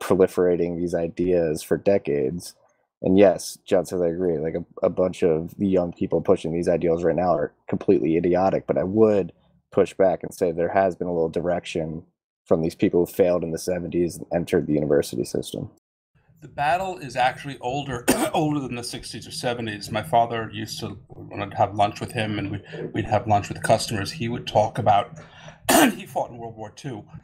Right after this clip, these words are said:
Speaker 2: um, how before World War Two, the Nazis and the Soviets had a,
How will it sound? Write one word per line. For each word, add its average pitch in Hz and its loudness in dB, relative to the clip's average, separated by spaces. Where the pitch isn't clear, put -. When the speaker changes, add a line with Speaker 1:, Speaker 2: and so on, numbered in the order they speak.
Speaker 2:
um, 98 -2
how 104 0
before 147 0
World 123 2
War 113 -2
Two, 123 -2
the 113 0
Nazis 117 0
and 107 -6
the 107 -10
Soviets 107 -4
had 104 2
a, - -10